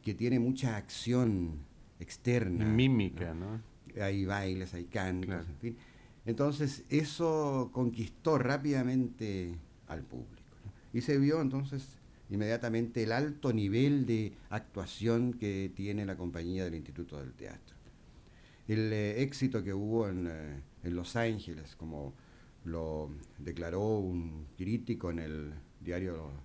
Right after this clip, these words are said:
Speaker 1: Los Angeles Times, me parece que se llama, eh,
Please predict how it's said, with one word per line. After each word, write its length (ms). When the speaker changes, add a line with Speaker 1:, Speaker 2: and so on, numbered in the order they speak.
Speaker 1:
Los 180
Angeles 400
Times, 400
me 140
parece 240
que 100
se 80
llama, 180
eh, 320